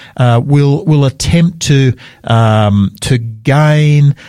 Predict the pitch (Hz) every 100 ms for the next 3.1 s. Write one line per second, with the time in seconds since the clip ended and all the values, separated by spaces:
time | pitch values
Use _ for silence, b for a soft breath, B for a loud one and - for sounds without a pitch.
0 | B 120 113 110 101 - 135 127 - -
1 | - 156 156 156 - - 147 147 139 -
2 | 110 110 113 113 104 - 156 151 - 135